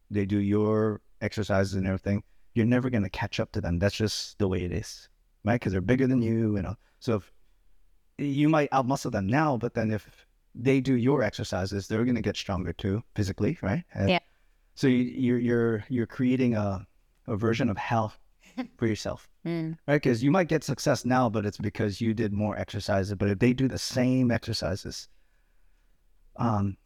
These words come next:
Speaker 1: their physicalities, you know, when, when it gets evened out, you're not going to, this, this method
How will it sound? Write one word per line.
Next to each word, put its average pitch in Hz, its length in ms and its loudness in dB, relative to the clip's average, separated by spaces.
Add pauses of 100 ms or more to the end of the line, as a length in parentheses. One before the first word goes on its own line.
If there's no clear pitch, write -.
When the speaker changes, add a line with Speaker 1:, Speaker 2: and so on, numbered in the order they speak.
(500)
Speaker 1:
their 113 260 4
physicalities, 113 1080 -2 (800)
you 120 100 2
know, 101 120 2
when, 104 220 2
when 101 160 -2
it 98 80 0
gets - 200 0
evened 107 300 2
out, 113 240 2 (640)
you're 113 220 0
not 117 360 2
going 110 280 0
to, - 160 -4
this, 117 560 0
this - 480 -2 (260)
method 120 500 2